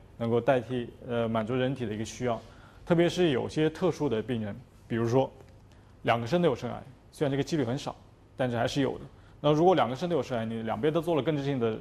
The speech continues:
切除，那这个病人就没有肾了。那做完手术，第二天他就要去做血透。呃，这样的话呢，对病人的生活质量影响还是非常大的。那么还有就是孤立性的一个肾，它有长了肾癌，这先天性只有一个肾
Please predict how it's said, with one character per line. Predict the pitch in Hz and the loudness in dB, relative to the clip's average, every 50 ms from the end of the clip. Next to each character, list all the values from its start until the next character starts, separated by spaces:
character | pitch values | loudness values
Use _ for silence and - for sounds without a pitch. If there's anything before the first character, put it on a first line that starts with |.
| 117 | -8
切 | - - 139 | -6 -4 -4
除， | 135 - 120 113 110 - - - - - | -4 -2 -4 -6 -6 -8 -12 -18 -20 -10
那 | - 131 | -6 -4
这 | 117 | -2
个 | 131 139 | 0 0
病 | 127 135 | 0 2
人 | 143 127 | 0 0
就 | 139 | 2
没 | 120 135 | 2 2
有 | 131 117 | 2 2
肾 | 113 - 165 151 135 | 2 0 -2 -2 -2
了。 | 117 - - - - - - - - - | -4 -6 -12 -18 -20 -20 -20 -20 -6 -4
那 | 131 127 | -4 0
做 | - 151 | 4 6
完 | 147 147 | 6 6
手 | 139 131 120 | 4 2 -4
术， | 110 - 143 | -4 -4 -4
第 | 131 139 156 | -2 2 2
二 | 147 139 | 2 2
天 | 139 139 123 | 2 -2 -4
他 | 107 110 123 127 | -4 -6 -2 0
就 | 131 | 2
要 | 120 117 | 2 2
去 | 117 - 120 117 - - - - | 0 -4 -8 -10 -12 -14 -16 -8
做 | - 135 117 | -6 -6 -6
血 | - 117 | -4 -6
透。 | 107 - 123 120 - - - - - - - - - - - - | -6 -4 -4 -6 -6 -8 -16 -20 -20 -20 -20 -20 -20 -20 -20 -8
呃， | - 120 117 | -4 -4 0
这 | - 151 147 | 4 4 4
样 | 139 | 4
的 | 123 | 4
话 | 123 131 127 | 2 0 0
呢， | 120 | 0
对 | 113 - 139 135 123 | 0 -2 -2 -2 -2
病 | 123 123 117 - - - 143 | -2 -6 -10 -10 -6 -4 -2
人 | 131 123 | 0 0
的 | 120 | 0
生 | 113 - 135 | 0 0 2
活 | 131 127 | 2 2
质 | 113 131 | 4 2
量 | 131 123 | 2 2
影 | 117 117 | 2 0
响 | 123 123 107 | -2 -4 -6
还 | 107 107 107 | -6 -8 -8
是 | 107 110 | -10 -8
非 | - 123 | -6 -4
常 | 117 117 117 | -4 -2 -2
大 | 131 123 120 110 | -2 -2 -2 -4
的。 | - - - - - - - - - - | -6 -8 -14 -20 -20 -20 -20 -20 -10 -6
那 | 147 | -2
么 | 156 151 | 0 2
还 | 156 180 | 4 4
有 | 175 143 | 4 2
就 | 123 131 | 0 -2
是 | 120 127 | -4 -6
孤 | - - 185 185 | -6 -4 -2 0
立 | 190 180 | 0 0
性 | 151 - 165 139 127 120 113 - - - - - | 0 0 -2 -4 -4 -4 -6 -10 -12 -16 -10 -6
的 | 120 113 110 | -4 -4 -4
一 | 110 110 | -2 -4
个 | 120 | -4
肾， | 117 - 135 117 - - - | -4 -4 -4 -6 -6 -10 -6
它 | - 123 113 | -4 -2 -2
有 | 107 104 | -2 -2
长 | - 107 | -4 -4
了 | 107 107 | -6 -6
肾 | 101 - 123 110 | -8 -8 -6 -6
癌， | 104 98 120 - - - - - - - - - - - - - | -6 -8 -10 -14 -18 -20 -20 -20 -20 -20 -20 -20 -20 -20 -10 -6
这 | - 127 | -4 2
先 | - 165 151 | 2 4 4
天 | 160 160 | 4 2
性 | 160 139 | 2 2
只 | 123 143 | 2 0
有 | 123 | 0
一 | 107 110 | 0 -2
个 | 131 135 | -4 -4
肾 | - 170 | -4 -4